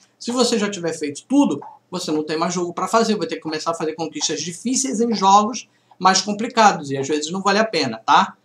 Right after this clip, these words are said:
Pensa, é usar a cabeça. Quer va-,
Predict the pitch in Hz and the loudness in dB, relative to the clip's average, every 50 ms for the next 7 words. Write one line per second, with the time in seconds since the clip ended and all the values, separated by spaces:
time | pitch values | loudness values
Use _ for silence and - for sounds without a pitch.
0 | _ _ _ _ _ 170 185 170 143 - - - - - - - 135 131 156 180 | _ _ _ _ _ 4 4 4 4 0 -2 -4 -8 -12 -6 -4 -4 0 0 0
1 | 180 175 214 214 196 175 160 143 131 - - - - _ _ - - - - _ | 2 4 2 2 4 4 4 2 2 0 -6 -8 -12 _ _ -20 -20 -20 -20 _
2 | _ - - - - - 277 277 226 262 262 262 | _ -14 -14 -6 2 4 4 8 10 8 8 8